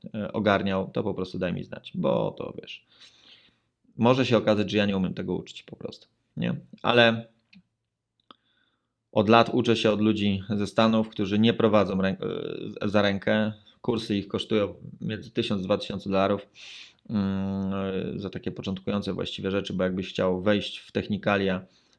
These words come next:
tuneli sprzedażowych i tak dalej, to, to są ni-, astronomiczne kwoty. Mm, z największą, z najwyższą kwotą, jaką się spotkałem, to pięćdziesiąt tysięcy złotych. I to myślę, że też, też nie jest jakiś tam,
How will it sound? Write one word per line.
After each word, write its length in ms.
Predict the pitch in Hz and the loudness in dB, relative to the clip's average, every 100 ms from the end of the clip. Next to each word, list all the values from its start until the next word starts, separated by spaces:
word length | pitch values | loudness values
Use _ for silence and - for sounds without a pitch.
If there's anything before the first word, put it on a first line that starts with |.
| - | -4
tuneli 320 | 107 104 95 | 2 2 2
sprzedażowych 520 | - 101 98 98 95 | -2 0 2 2 -2
i 40 | |
tak 180 | - 95 | -2 0
dalej, 240 | 95 98 92 | 2 0 -2
to, 100 | - | -6
to 140 | 92 | -8
są 280 | - 92 - - | -4 -6 -6 -8
ni-, 340 | - 110 - - | -2 -2 -4 -6
astronomiczne 560 | - 117 110 110 110 104 | -4 0 2 2 0 -4
kwoty. 400 | - 101 107 - - - - - _ _ - | -2 -2 -2 -4 -10 -20 -20 -20 _ _ -6
Mm, 680 | 107 98 98 98 98 95 98 | -4 -2 -2 -2 -2 -4 -6
z 140 | - | 0
największą, 500 | 113 110 113 - 107 | 2 2 0 -2 -4
z 120 | 110 104 | -4 -2
najwyższą 420 | 104 110 - 110 | 0 -2 -4 -6
kwotą, 260 | 113 107 | -4 0
jaką 200 | 107 104 | 0 -2
się 80 | 104 | -6
spotkałem, 380 | - - - 107 | -10 -10 -2 0
to 100 | - | 0
pięćdziesiąt 340 | - 101 101 | -6 -4 -4
tysięcy 300 | - 104 92 | -4 -6 -6
złotych. 360 | 98 95 - - - _ - - _ | -4 -2 -2 -4 -6 _ -20 -20 _
I 80 | 120 | -2
to 80 | 123 | -2
myślę, 200 | 123 113 | 0 -4
że 80 | |
też, 260 | - 123 - | -2 -2 0
też 200 | - - | -2 0
nie 80 | 101 | 0
jest 140 | 90 | 0
jakiś 220 | 92 - | -4 -6
tam, 340 | - 95 92 | -6 -2 -2